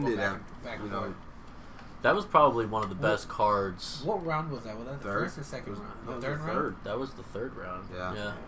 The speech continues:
Speaker 1: It was, like, the beginning of the third. Didn't
Speaker 3: Yeah.
Speaker 1: last more than two minutes in the third round.
Speaker 3: Yeah, it was early in the third round.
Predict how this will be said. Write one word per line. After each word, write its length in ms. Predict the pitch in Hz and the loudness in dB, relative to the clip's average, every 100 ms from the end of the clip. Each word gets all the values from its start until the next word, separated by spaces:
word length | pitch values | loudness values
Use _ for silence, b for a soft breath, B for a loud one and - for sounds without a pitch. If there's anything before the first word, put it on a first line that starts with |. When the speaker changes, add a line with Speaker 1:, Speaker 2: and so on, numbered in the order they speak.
| - - | -12 -10
Speaker 1:
It 40 | |
was, 60 | 98 | -8
like, 160 | 110 | -6
the 60 | 104 | -6
beginning 300 | 92 95 101 - | -6 -6 -4 -4
of 60 | 90 | -6
the 80 | 87 | -6
third. 400 | - 98 101 82 - - 95 | -4 -4 -4 -6 -12 -12 -8
Didn't 180 | 92 | -6
Speaker 3:
Yeah. 60 | 92 | -2
Speaker 1:
last 340 | 95 95 - | 0 -2 -4
more 160 | 92 90 | -8 -8
than 140 | 85 80 | -8 -10
two 60 | 101 | -10
minutes 360 | 90 90 87 85 | -8 -8 -8 -10
in 60 | |
the 80 | 82 | -12
third 220 | - 85 | -10 -10
round. 80 | 80 | -8
Speaker 3:
Yeah, 100 | 95 | -6
it 60 | 98 | -4
was 60 | |
early 300 | 104 120 117 | 0 0 0
in 60 | 95 | -2
the 60 | 95 | -6
third 260 | 101 92 | -8 -8
round. 200 | 90 92 | -10 -12